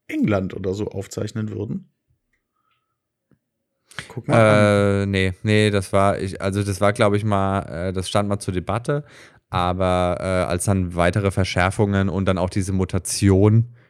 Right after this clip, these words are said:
Speaker 2: diese freche englische Baked Beans Corona-Mutation,
Speaker 1: Mhm.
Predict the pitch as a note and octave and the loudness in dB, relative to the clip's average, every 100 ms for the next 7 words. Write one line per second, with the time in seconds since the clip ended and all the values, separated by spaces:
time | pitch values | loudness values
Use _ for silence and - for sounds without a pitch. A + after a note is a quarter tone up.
0 | _ G2 F#2 F2 - F#2+ G2 G2 F2 G#2 | _ -6 -6 -6 -6 -2 0 2 2 2
1 | G2+ - G2 G2 G2 _ - - _ _ | 0 2 2 2 0 _ -20 -20 _ _
2 | - G2 G2 F#2+ - G#2+ A2 A2+ - G2 | 0 2 2 0 2 4 4 4 2 2
3 | G2 G#2 G#2+ A2 A2+ G#2 - G#2+ G#2 G#2+ | 2 2 4 4 2 0 0 2 2 2
4 | A#2 G#2 B2+ | 0 -2 -6